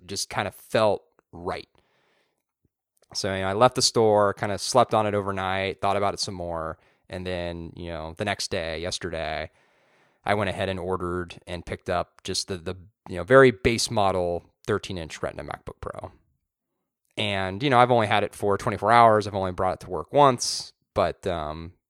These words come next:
early impressions are very positive, and I'm, I'm feeling pretty good about my decision.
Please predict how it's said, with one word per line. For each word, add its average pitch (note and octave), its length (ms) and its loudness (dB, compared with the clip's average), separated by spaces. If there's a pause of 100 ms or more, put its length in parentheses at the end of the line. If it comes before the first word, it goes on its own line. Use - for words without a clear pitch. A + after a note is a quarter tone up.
(120)
early D3+ 240 10
impressions G2+ 800 0
are F2+ 520 0
very G2+ 360 0
positive, G2+ 580 0
and F#2+ 80 -6
I'm, E2+ 220 -8
I'm F2+ 140 -10
feeling F2 500 -8
pretty F2+ 200 -4
good D#2+ 200 -6
about - 240 -10
my - 100 -14
decision. - 480 -16